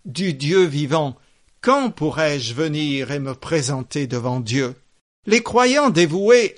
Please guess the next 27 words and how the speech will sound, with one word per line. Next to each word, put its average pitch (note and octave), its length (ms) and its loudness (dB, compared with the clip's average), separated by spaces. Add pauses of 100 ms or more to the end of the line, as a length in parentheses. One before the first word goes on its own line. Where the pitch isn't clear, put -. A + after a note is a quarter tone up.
aspirent A3 800 -4
à D#3 180 -2
être F#3 380 -6
dans C#3 160 -6
la C3 140 -6
présence C#3+ 720 -6
de C3+ 160 -2
Dieu, D#3 420 -2 (340)
et G#3+ 120 2
rien B3+ 300 2
sur - 340 -2
terre E3+ 460 -2
ne D#3+ 140 -4
peut G#3 240 -6
satisfaire F3+ 760 -4
leurs C3 200 -2
soupirs. B2+ 720 -4 (520)
Le G3 120 0
roi A#3+ 220 6
David A3 760 0
conclut G#3+ 500 -2
l'un G3+ 280 0
de C#3+ 140 -2
ses - 240 -6
cantiques A3 520 -4
en D3+ 120 0
disant : « G3 500 2